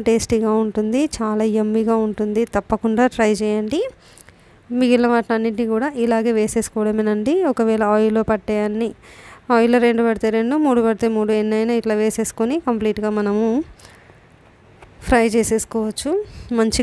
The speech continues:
గోల్డెన్ కలర్ వచ్చేంత వరకు ఫ్రై చేసేసుకొని దీన్ని సర్వ్ చేసేసేయడమేనండి.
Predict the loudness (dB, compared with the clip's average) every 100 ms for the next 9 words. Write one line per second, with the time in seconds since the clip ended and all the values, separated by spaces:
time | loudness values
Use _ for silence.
0 | 2 2 2 0 -2 -2 -2 -4 -4 -2
1 | -2 -4 -2 -4 -4 -14 -20 -12 -2 -2
2 | 0 -2 -2 -6 -6 -6 -4 -4 -4 -4
3 | -2 -2 -2 -2 0 0 -2 -2 -4 -2
4 | -2 -2 -2 -2 -2 -2